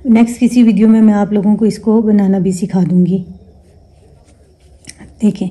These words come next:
यहाँ पे मैंने क्या करना है, दो जहाँ पे stitches रहते होंगे, एक row down मैंने,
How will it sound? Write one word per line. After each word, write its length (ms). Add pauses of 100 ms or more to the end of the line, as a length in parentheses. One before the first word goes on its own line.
(520)
यहाँ 260
पे 180
मैंने 300
क्या 140
करना 280
है, 180
दो 480 (280)
जहाँ 220
पे 140
stitches 500
रहते 280
होंगे, 340 (260)
एक 240
row 160
down 320
मैंने, 400